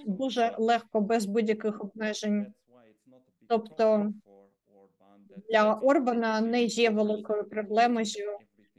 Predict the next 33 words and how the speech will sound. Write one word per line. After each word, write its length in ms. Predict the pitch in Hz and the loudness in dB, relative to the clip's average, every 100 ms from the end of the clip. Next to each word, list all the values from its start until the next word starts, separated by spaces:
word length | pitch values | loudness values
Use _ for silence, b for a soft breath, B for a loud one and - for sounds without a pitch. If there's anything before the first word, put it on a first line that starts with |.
| 208 | 0
те, 140 | 226 | 0
що 520 | 226 - 208 208 202 208 226 | 0 -2 0 0 -2 -6 -14
ці 260 | - 226 | -4 -2
корпорації 1040 | 226 233 214 233 220 220 - 220 208 208 | -2 -4 0 2 4 0 -4 -2 0 0
забирають 580 | 196 220 208 226 226 208 | 0 -2 0 2 4 2
всі 180 | 208 233 | 0 -4
прибутки, 480 | 220 220 214 214 220 | -2 0 0 0 -2
які 220 | 214 220 | -2 -2
вони 200 | 214 240 | 0 -2
створюють, 560 | 247 - 311 349 262 247 | -4 -2 0 2 0 -2
все 160 | - | -2
багатство, 520 | 214 220 220 214 - | 0 0 -2 -4 -4
яке 220 | 208 202 220 | -4 -2 -4
вони 200 | 220 233 | -2 -4
створюють, 680 | - 262 302 240 233 - b b b _ | -6 -2 0 2 0 -4 b b b _
бо 220 | 190 226 | -2 0
він 380 | 247 208 220 233 | 2 2 0 0
спирається 640 | 220 - 226 233 220 220 | -2 0 2 4 2 0
на 120 | 214 208 | -2 0
величезну 720 | 214 214 214 233 233 214 214 | 0 0 0 -2 0 0 2
політичну 680 | 233 247 247 277 254 226 | 2 2 0 -2 -2 -8
підтримку, 720 | 196 - - 202 196 196 196 196 _ 160 - _ | -8 -10 -4 -2 -2 -4 -8 -8 _ -20 -20 _
яку 240 | 214 214 | -8 -2
отримує 840 | 226 226 220 226 214 208 202 196 202 - | 0 0 -4 -2 0 0 -2 -4 -8 -14
натомість. 760 | 214 220 226 202 190 180 - 254 | -12 -6 0 0 -2 -8 -10 -8
І 60 | |
це, 240 | 233 247 247 | -6 -2 -2
звісно, 360 | 208 240 240 | -2 -4 -4
демонструє 640 | 220 226 233 233 226 233 233 | -4 -2 -2 -4 -4 -2 -2
нам, 220 | 254 311 | -4 -6
що 240 | - - | -6 -6
Європейський 720 | 214 214 220 220 220 220 - 226 | -2 0 -2 0 -2 -2 -6 -8
Союз 440 | 220 240 294 311 | -6 -4 -2 -4